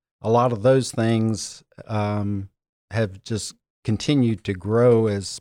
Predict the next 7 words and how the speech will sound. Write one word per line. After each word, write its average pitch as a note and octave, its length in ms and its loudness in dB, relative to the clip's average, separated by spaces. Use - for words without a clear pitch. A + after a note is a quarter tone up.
people A2 360 -4
are G#2 180 -2
more A2 240 0
concerned A2 480 -2
about G#2 320 -2
their G#2 140 -2
health G#2 420 -2